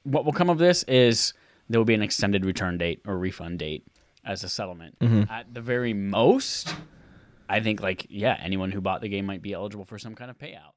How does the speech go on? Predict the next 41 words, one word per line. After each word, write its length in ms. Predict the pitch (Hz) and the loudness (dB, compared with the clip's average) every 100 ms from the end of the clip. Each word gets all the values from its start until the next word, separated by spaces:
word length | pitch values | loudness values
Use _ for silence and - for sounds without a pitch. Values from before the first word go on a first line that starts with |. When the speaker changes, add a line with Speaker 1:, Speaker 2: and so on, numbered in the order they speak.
| _ _ _ _ _ _ _ _ | _ _ _ _ _ _ _ _
Speaker 1:
Um, 420 | 107 101 98 95 - | -20 -20 -20 -8 -2
Speaker 2:
Mm-hmm. 220 | 101 104 120 | 4 4 2
Speaker 1:
but 200 | 147 151 | 0 4
they, 260 | 160 165 | 4 4
I 140 | 156 160 | 4 0
think 140 | 202 | 2
they 100 | 175 | 2
also 180 | 147 156 | 2 0
said 180 | 139 135 | 0 2
that 100 | 120 | 4
they 80 | 120 | 4
don't 180 | 131 | 6
even 160 | 135 120 | 6 4
have, 220 | 117 113 | 4 4
like, 100 | 110 | 2
a 60 | 104 | -2
primary, 880 | - 110 107 107 107 107 107 107 - _ _ _ _ _ _ _ _ - | 0 2 4 4 4 4 4 2 -4 _ _ _ _ _ _ _ _ -6
um, 640 | 104 95 90 87 87 90 - _ _ - _ | -2 0 0 -2 -4 -8 -14 _ _ -18 _
defendant 520 | - 123 120 135 - - | -6 0 2 2 0 -6
for 300 | 147 143 143 | 0 2 2
it 160 | 135 | 2
yet. 320 | 151 135 127 - _ _ _ - | 4 4 2 -6 _ _ _ -4
I, 140 | 123 | -4
they 180 | 131 139 | -2 -4
don't 140 | 160 | -4
call 220 | - 117 | -4 -6
it 80 | - | -6
a 40 | 101 | -8
defendant 360 | 104 98 95 | -6 -4 -4
in 100 | 95 | -6
a 40 | 92 | -6
class 260 | 95 92 | -6 -6
action. 300 | 95 - 92 | -8 -8 -8
What 80 | 101 | -6
do 60 | 113 | -6
they 60 | |
call 260 | - 95 87 | -6 -6 -6
it? 60 | - | -4
I 40 | |
don't 120 | 117 | -6
remember. 280 | 82 82 78 | -8 -14 -16